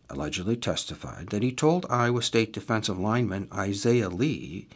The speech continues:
before an interview in connection with the case that he would not face criminal prosecution. But after Lee disclosed that he did place bets,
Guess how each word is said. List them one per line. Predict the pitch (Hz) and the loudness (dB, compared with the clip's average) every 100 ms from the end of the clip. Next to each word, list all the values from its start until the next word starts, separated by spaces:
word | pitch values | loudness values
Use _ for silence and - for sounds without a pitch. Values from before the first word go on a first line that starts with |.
| _ - | _ -10
before | - 101 95 | -2 0 2
an | |
interview | 127 135 98 90 85 90 | 0 0 -2 0 0 0
in | 113 113 | 0 0
connection | 101 104 - 82 92 | 0 0 0 -2 0
with | 180 | 0
the | - | -2
case | - 110 113 - | -8 -8 -8 -6
that | - 127 | -4 0
he | 180 | 2
would | 170 165 117 | 2 0 2
not | 107 113 | 2 2
face | - 82 85 | -2 -2 -2
criminal | - - 143 87 90 | 0 2 4 2 -4
prosecution. | - - - - - 131 - - - _ - - - - - - - | -6 -6 -6 -4 2 2 2 -4 -12 _ -20 -20 -20 -18 -16 -8 2
But | 107 | 4
after | 113 - 107 | 4 2 2
Lee | 120 120 | 4 4
disclosed | 113 - 82 67 92 - | 2 0 0 0 0 0
that | 113 | 0
he | - | 0
did | 147 185 180 - | 4 4 4 0
place | 73 - - | -4 -2 -4
bets, | 52 52 - - | -6 -10 -6 -6